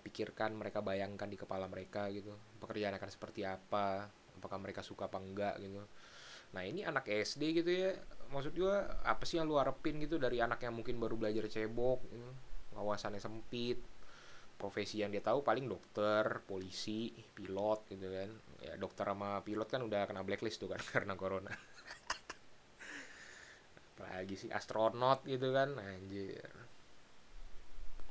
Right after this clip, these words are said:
Kalau gue ingat-ingat ya, dulu zaman gue S D gitu, kalau seorang anak laki-laki bilang, "Oh, gue pengen jadi dokter nih," ya itu palingan karena dia ngelihat gambar itu aja, gambar kelamin di buku biologi ya kan. Terus dia ngeliat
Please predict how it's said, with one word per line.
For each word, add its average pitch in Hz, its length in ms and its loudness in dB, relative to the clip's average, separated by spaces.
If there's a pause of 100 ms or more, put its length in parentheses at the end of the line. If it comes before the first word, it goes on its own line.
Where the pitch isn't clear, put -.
(1080)
Kalau 117 240 4
gue 117 160 4
ingat-ingat 139 320 4
ya, 123 160 2
dulu 104 240 0
zaman 98 240 4
gue 98 240 2
S - 160 2
D 104 240 4
gitu, 110 80 -2 (1300)
kalau 113 480 0
seorang 117 320 6
anak 117 160 2
laki-laki 113 560 2
bilang, 113 720 0
"Oh, 117 80 -2
gue 113 160 -4
pengen 101 320 -4
jadi 95 80 -8
dokter 107 400 -6
nih," 113 220 -10 (500)
ya 95 160 -4
itu 143 80 -10
palingan 113 320 0
karena 113 320 2
dia 104 160 4
ngelihat 101 400 0
gambar 101 400 4
itu 101 240 -2
aja, 147 160 4
gambar 104 320 2
kelamin 104 400 4
di 104 80 -2
buku 104 240 -4
biologi 101 480 2
ya 95 160 0
kan. 101 160 -6
Terus 107 160 -10
dia 117 80 -6
ngeliat 117 200 -4